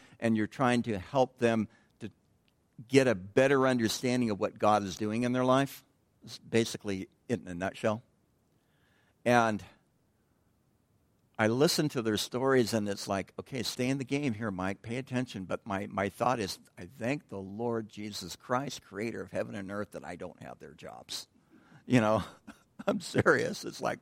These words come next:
wow. You know, a-, and yet I trust that God's using them in that context. Even if I don't necessarily <laughs> agree with them theologically or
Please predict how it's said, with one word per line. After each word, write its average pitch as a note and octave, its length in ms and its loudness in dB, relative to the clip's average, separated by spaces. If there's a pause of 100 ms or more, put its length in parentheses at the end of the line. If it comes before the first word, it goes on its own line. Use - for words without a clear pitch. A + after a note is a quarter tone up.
wow. E2 580 -12 (1400)
You A#2+ 120 6
know, A2+ 260 4 (140)
a-, - 120 -2 (120)
and C#3+ 180 6
yet D#3+ 340 6 (1000)
I D3 120 8
trust E3+ 380 4
that A#2 140 2
God's B2+ 320 2
using B2+ 320 4
them B2 140 2
in A#2+ 100 2
that B2 160 0
context. - 520 -4 (3750)
Even B2 200 0
if A#2 120 2
I B2 60 6
don't B2+ 200 2
necessarily B2+ 600 4
<laughs> - 0 -
agree A#2+ 320 4
with C#3 140 2
them C3 160 4
theologically C3+ 920 2
or A2 280 4